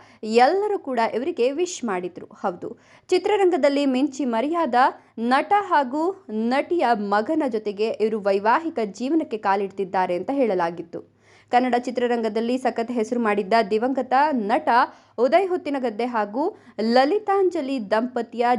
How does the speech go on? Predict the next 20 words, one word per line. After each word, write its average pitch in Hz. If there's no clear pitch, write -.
ಜ್ಯೇಷ್ಠ 262
ಪುತ್ರ 208
ಪ್ರತ್ಯಕ್ಷ್ 311
ಜೊತೆ 226
ಇದೀಗ 339
ಮದುವೆ 320
ತಯಾರಿಯಲ್ಲಿ 226
ನಟಿ 262
ಚಂದನ 311
ಅನಂತಕೃಷ್ಣ 254
ಇದ್ದಾರೆ. 175
ಹೌದು, 185
ಮೊನ್ನೆ 302
ಮೊನ್ನೆಯಷ್ಟೇ 320
ತಮ್ಮ 262
ಒಂದಷ್ಟು 339
ಪರ್ಸನಲ್ 285
ಫೋಟೋಗಳನ್ನ 254
ಶೇರ್ 220
ಮಾಡ್ಕೊಳ್ತಾ 202